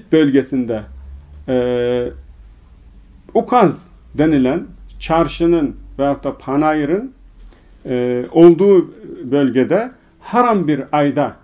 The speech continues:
gerçekleşiyor bu, e, öldürme olayı. Nihayetinde kavimler o öldürülen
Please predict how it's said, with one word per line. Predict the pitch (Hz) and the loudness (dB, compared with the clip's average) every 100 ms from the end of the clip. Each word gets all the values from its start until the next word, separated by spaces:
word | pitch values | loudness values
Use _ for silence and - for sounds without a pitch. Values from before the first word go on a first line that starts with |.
| _ | _
gerçekleşiyor | - 117 151 139 127 - 123 113 104 | -2 -2 -4 -8 -8 -6 -4 -4 -4
bu, | 143 120 110 - _ - | -4 -4 -6 -16 _ -18
e, | 113 110 107 107 98 - 175 - - - - - - - - | -16 -14 -14 -14 -14 -16 -18 -20 -20 -20 -20 -20 -20 -8 2
öldürme | 139 135 151 139 | 4 4 0 -2
olayı. | 113 131 226 277 - - - | -2 -2 -4 -6 -18 -20 -10
Nihayetinde | 240 247 196 165 170 165 160 | -2 2 2 2 0 -2 -4
kavimler | 160 170 175 190 214 269 _ _ _ _ | -2 -2 0 -2 -4 -8 _ _ _ _
o | 139 147 - | -4 -4 -2
öldürülen | 147 147 156 151 175 170 | -4 -2 -2 2 2 0